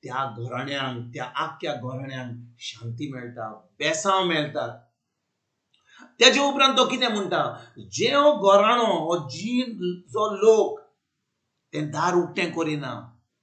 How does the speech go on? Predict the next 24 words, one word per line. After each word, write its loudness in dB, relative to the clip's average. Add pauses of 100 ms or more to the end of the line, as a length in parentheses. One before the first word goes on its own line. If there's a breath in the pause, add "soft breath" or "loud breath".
(120)
कित्याक -2 (120)
ती -10
खरीपणी -4
तांकां -6 (200)
आमंत्रण -8
दिवंक -4
सोदिना, -4
तांकां -8
तांच्या -4
घरान -2
दवरूंक -2
सोदिना। -2 (800)
भाव -2
भयणीनो, -4
तो -12
कितें -8
सांगता? -10 (360)
तो -12
म्हणटा, -8 (360)
"तूं -12
भायर -4
वच -4
त्या -6
घरांतलो -8